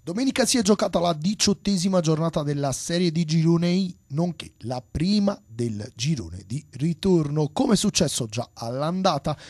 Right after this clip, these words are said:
il Palermo batte il Marsala, questa volta non di misura ma per tre a uno e con meno polemiche azzurri che comunque non hanno sfigurato tenendo testa ai rosanero per buona parte del match.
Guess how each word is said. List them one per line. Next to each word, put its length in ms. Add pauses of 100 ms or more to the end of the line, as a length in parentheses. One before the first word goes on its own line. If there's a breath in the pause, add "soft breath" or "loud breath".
(140 loud breath)
il 160
Palermo 580
batte 640
il 400
Marsala, 600
questa 380
volta 440
non 380
di 80
misura 380
ma 140
per 220
tre 260
a 40
uno 320 (300 loud breath)
e 160
con 340
meno 460
polemiche 680
azzurri 760
che 160
comunque 680
non 180
hanno 320
sfigurato 720
tenendo 520
testa 360
ai 80
rosanero 520 (320 loud breath)
per 200
buona 360
parte 380
del 160
match. 400